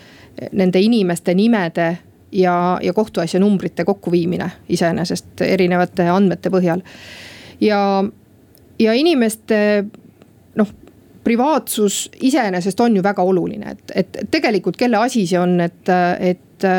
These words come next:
mõni korteriühistu liige on jätnud oma arved maksmata ja,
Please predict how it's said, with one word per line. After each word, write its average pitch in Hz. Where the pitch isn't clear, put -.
mõni 196
korteriühistu 190
liige 214
on 180
jätnud 185
oma 180
arved 220
maksmata 180
ja, 170